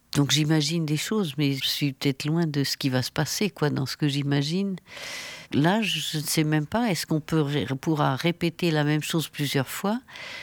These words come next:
Ça, c'est l'art du fromager. Il faudra être, euh, j'imagine, assez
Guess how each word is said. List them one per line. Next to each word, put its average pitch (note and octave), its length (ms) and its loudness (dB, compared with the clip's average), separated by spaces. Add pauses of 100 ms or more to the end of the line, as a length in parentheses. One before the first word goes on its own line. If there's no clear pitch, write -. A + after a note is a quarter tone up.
(140)
Ça, - 200 0
c'est C#3+ 220 2
l'art C3+ 240 4
du C3 100 -2
fromager. A#2+ 560 0
Il G3 180 -4
faudra C3 440 0
être, - 280 -4
euh, B2+ 140 0 (1900)
j'imagine, C#3+ 720 2
assez C3 960 2